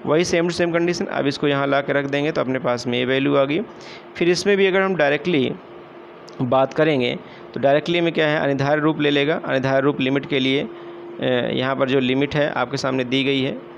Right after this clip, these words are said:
ये limit जो आप निकाल रहे हो इसमें अनिधार्य रूप के रूप में आप रख नहीं सकते,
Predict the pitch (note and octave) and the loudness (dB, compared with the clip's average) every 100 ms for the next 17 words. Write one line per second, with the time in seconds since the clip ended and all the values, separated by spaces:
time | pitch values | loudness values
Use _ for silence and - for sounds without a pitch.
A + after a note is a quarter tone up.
0 | - C3 B2+ B2+ D3 C#3 C#3 C3 C#3+ D3 | -8 -2 0 2 2 2 2 2 2 -2
1 | C3+ B2+ C#3 D3+ D3 D3 - - - C3+ | -2 0 0 2 2 0 -2 -10 -8 -6
2 | D3+ C#3 B2+ C3+ C3 C#3 C#3 C#3 C3+ C3+ | -2 0 2 0 2 0 2 0 2 0
3 | C3 - D3+ F3+ E3+ E3 - | -2 -2 -2 -2 -2 -4 -4